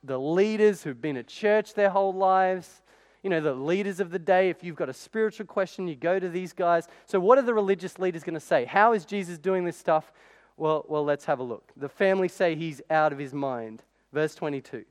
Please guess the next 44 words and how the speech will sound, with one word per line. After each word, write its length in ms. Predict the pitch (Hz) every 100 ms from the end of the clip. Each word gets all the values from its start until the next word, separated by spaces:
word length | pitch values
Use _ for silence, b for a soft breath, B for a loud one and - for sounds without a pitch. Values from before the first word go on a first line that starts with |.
| _ b b b
And 100 | 160
the 60 | 156
teachers 340 | 190 185 185
of 100 | 202
the 80 | 180
law 380 | 185 151 170 185 b b b
who 80 |
came 260 | 160 190 156
down 240 | 160 165
from 160 | 165 185
Jerusalem 460 | 180 156 143 165 151
said, 260 | 147 143 _ b b
"He 240 | 165 202
is 120 | 240
possessed 540 | - 240 165 156 156 -
by 140 | 160
Beelzebul. 800 | 143 151 143 160 185 156 120 104 - _ _ _ _
By 140 | - 160
the 100 | 143
prince 440 | - 190 214 208
of 200 | - 165
demons, 480 | 151 165 160 160 -
he 160 | 170 170
is 220 | 151 139
driving 440 | 165 151 143 143
out 300 | 139 135 135
demons." 640 | 127 139 120 101 - - _ _ _ _ _ _ _ _ -
So 140 | 180
the 100 | 165
religious 460 | 160 190 208 226 -
leaders 280 | 190 175
say 260 | - 170 160
that 160 | 147 151
he's 160 | 160
doing 220 | 131 151
it 60 | 147
from 120 | -
the 80 | 135
power 300 | - 131 120
of 100 | 107
demons. 480 | 107 98 _ _ _ _ _ _ _ _ _
That's 240 | 180 196 -
their 180 | 160
go-to. 440 | 143 127 113 -